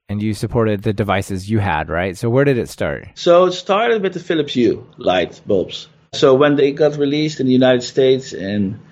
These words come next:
Speaker 2: I guess, two thousand thirteen, and that's when I, maybe, no, I think somewhere in two thousand twelve, end of two thousand twelve, they got introduced, and I,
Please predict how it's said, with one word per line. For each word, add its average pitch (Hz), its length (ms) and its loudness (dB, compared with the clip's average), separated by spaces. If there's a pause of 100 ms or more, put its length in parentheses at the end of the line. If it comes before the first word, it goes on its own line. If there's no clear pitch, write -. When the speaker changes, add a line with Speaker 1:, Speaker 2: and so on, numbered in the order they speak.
(440)
Speaker 2:
I 123 60 2
guess, 185 220 2
two 196 100 0
thousand 127 400 2
thirteen, 123 540 -2 (260)
and 123 460 6
that's 147 260 2
when 147 140 6
I, 127 420 2 (880)
maybe, 220 580 2
no, 220 220 6
I 208 80 6
think 220 340 -6 (160)
somewhere 202 800 0
in 165 100 -14
two 175 100 -8
thousand 160 280 0
twelve, 156 280 2
end 196 180 0
of 185 120 -12
two 156 100 -14
thousand 143 280 0
twelve, 143 280 0
they 135 80 -2
got 123 120 0
introduced, 127 540 0
and 117 160 -2
I, 113 240 0